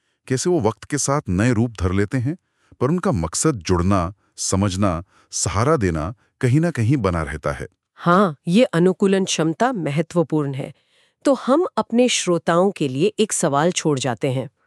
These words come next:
Speaker 1: जी।
Speaker 2: अगर रिवाज काफी हद तक एक लेबल है जो हम लगाते हैं, तो हम अपनी रोजमर्रा की जिंदगी की और कौन सी साधारण क्रियाओं को जानबूझकर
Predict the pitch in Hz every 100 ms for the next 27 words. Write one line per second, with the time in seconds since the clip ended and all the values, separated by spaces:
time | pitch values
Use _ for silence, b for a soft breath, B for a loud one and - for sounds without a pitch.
0 | - 78 73 62 _ - 247 320 262 196
1 | 180 185 226 202 - 202 202 359 330 214
2 | - 240 - 220 156 143 156 165 175 139
3 | 127 156 170 156 143 139 - 185 160 185
4 | b b b - 277 208 311 - 220 -
5 | 262 269 160 196 247 190 180 170 185 -
6 | 170 143 165 170 208 226 220 190 - 190
7 | 240 254 - 214 233 - 311 - - 160
8 | 151 175 240 254 202 165 151 139 190 233
9 | b b - 143 175 208 240 254 262 -
10 | 254 262